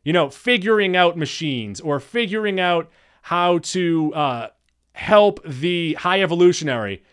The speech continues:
'Cause all that stuff just leads to murder and creation and destruction.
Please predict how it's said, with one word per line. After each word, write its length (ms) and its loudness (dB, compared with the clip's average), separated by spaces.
'Cause 220 0
all 240 4
that 240 2
stuff 260 -2
just 200 -2
leads 520 -2
to 320 0
murder 880 0
and 280 -2
creation 600 2
and 120 -2
destruction. 720 -4